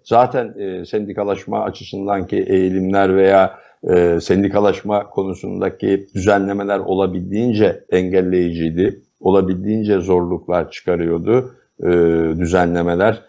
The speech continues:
E, bu açıdan zaten, e, denebilir ki örgütlenmek gerçekten, e, gizli bir iş olması lazım fabrikalarda, iş yerlerinde örgütlenmek. Gizli bir iş olarak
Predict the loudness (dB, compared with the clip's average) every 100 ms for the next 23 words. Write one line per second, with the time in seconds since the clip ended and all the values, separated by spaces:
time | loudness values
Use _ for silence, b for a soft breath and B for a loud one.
0 | b b -8 -4 -2 0 -2 -2 -4 -4
1 | -2 2 4 2 0 0 0 -2 0 2
2 | 2 2 -2 -4 -12 -10 -10 -4 -4 -4
3 | -6 -4 -4 -2 -6 0 0 0 -4 -2
4 | -2 0 -2 -4 -10 _ _ 0 0 2
5 | -2 -2 0 0 -2 _ _ _ -8 -2
6 | -2 -2 -4 0 2 4 4 4 2 2
7 | 0 0 -6 -4 0 -2 -4 -4 -4 -4
8 | -4 -4 -2 -2 -4 -6 -2 0 0 -2
9 | -4 -2 -4 -4 -6 -4 -2 -6 -8 _
10 | -8 0 2 2 4 4 4 4 4 0